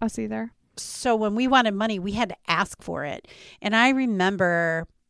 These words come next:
Speaker 2: my dad giving us five dollars on Friday nights and being like,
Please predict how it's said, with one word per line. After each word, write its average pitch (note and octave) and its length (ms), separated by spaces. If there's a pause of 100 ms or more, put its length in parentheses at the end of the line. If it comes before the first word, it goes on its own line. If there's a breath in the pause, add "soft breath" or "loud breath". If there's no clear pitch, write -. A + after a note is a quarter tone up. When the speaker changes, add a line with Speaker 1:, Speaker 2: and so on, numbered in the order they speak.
(120)
Speaker 2:
my F#3 300
dad F3 540
giving E3+ 300
us D#3 300
five E3 400
dollars E3+ 640
on E3 200
Friday E3 440
nights D#3+ 840
and F3 240
being F3+ 280
like, D#3+ 500